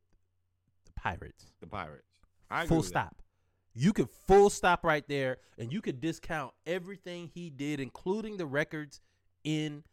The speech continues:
Speaker 1: San Francisco. And Barry
Speaker 2: I agree
Speaker 1: Bonds
Speaker 2: with
Speaker 1: is
Speaker 2: that.
Speaker 1: still a Hall of Famer.
Speaker 2: I
Speaker 1: Y'all,
Speaker 2: agree with
Speaker 1: y'all,
Speaker 2: that.
Speaker 1: y'all,
Speaker 2: One hundred
Speaker 1: see,
Speaker 2: percent.
Speaker 1: folks be forgetting. Y'all act like Barry Bonds was a chump before. No, no, no, no, no, no, no. Allegedly.
Speaker 2: Nah, but he was skinny.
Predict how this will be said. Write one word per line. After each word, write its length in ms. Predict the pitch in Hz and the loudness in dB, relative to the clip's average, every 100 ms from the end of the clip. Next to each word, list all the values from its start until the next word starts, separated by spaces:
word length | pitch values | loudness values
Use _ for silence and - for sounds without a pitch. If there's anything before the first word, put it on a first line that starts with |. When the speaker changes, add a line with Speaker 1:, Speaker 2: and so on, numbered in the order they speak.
| _ | _
Speaker 1:
San 260 | - 143 | -4 -4
Francisco. 720 | 127 127 - 123 - 98 87 - _ _ | -2 -6 -8 -10 -8 -10 -10 -14 _ _
And 200 | 101 92 | -12 -8
Barry 220 | 92 143 139 | -2 0 0
Speaker 2:
I 60 | |
agree 40 | 127 | -2
Speaker 1:
Bonds 100 | 127 107 | -2 -2
Speaker 2:
with 60 | |
Speaker 1:
is 60 | 101 | -4
Speaker 2:
that. 80 | 113 | -4
Speaker 1:
still 380 | 143 135 127 - | -2 0 -2 -6
a 380 | 104 104 98 90 | -6 -4 -4 -4
Hall 260 | 123 110 | 0 0
of 100 | 98 | -2
Famer. 280 | - 90 76 - _ _ _ _ _ _ _ _ | -10 -14 -16 -20 _ _ _ _ _ _ _ _
Speaker 2:
I 140 | 123 143 | -6 -2
Speaker 1:
Y'all, 100 | 165 | -2
Speaker 2:
agree 100 | 185 | -2
with 40 | 165 | -4
Speaker 1:
y'all, 200 | 180 233 | -6 -6
Speaker 2:
that. 80 | 196 | -6
Speaker 1:
y'all, 120 | 214 | -6
Speaker 2:
One 80 | 240 | -6
hundred 120 | 190 | -6
Speaker 1:
see, 40 | 107 240 | -10 -6
Speaker 2:
percent. 60 | |
Speaker 1:
folks 240 | - 302 - | 4 4 6
be 140 | 370 | 4
forgetting. 420 | 349 339 392 359 240 - - - | 4 4 4 4 -8 -16 -20 -2
Y'all 160 | 202 | 4
act 260 | 381 381 269 | 6 6 6
like 200 | 262 233 | 4 4
Barry 200 | 240 247 | 6 6
Bonds 340 | 220 247 247 220 | 8 6 6 4
was 100 | 170 | -2
a 60 | |
chump 320 | 151 - 320 - | -2 4 4 4
before. 440 | 165 - 131 73 - _ | -6 0 0 0 -10 _
No, 200 | 151 208 | -2 0
no, 140 | 233 233 | 0 0
no, 140 | 233 | -2
no, 180 | 226 226 | 0 0
no, 160 | 226 233 | 0 0
no, 160 | 233 | 0
no. 200 | 226 254 - | 2 0 4
Allegedly. 440 | 165 190 262 185 127 | 6 8 8 4 0
Speaker 2:
Nah, 200 | 123 101 | 0 -2
but 160 | 104 | -2
he 80 | 113 | -2
was 400 | 107 135 156 156 | 0 0 0 -2
skinny. 520 | - - 143 113 82 | -8 -10 -8 -8 -10